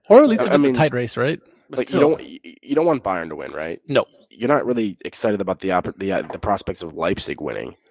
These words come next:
Speaker 1: Eh, I'm
Speaker 2: Um,
Speaker 1: okay. I'm okay with that more than Bayern or Dortmund.
Speaker 2: Yeah, I mean,
Speaker 1: Gladbach is another close team again to us, but yeah, you know.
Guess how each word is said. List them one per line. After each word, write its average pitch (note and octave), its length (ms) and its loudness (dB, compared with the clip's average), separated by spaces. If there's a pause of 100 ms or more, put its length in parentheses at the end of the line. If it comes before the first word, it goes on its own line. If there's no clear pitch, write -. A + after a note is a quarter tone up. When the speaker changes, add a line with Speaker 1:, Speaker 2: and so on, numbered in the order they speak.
(640)
Speaker 1:
Eh, A#3 100 4
I'm G#3 280 0
Speaker 2:
Um, D3 100 -4
Speaker 1:
okay. - 180 -4 (220)
I'm E3+ 140 0
okay D3+ 140 0
with A#2+ 120 0
that B2 120 2
more B2 180 0
than G#2+ 220 -6
Bayern A#2 280 2
or G#2 80 -4
Dortmund. G#2 340 -2 (680)
Speaker 2:
Yeah, A#2 460 0
I G#2 60 -4
mean, G#2+ 340 0 (200)
Speaker 1:
Gladbach C#3 560 2
is C3 100 -18
another C3 400 -2
close C#3 300 -4
team B2+ 240 -6
again B2+ 400 -4
to B2 120 -2
us, C3+ 160 2
but G#2+ 140 -2
yeah, A#2+ 340 2 (120)
you C3+ 300 -10
know. G#2+ 200 0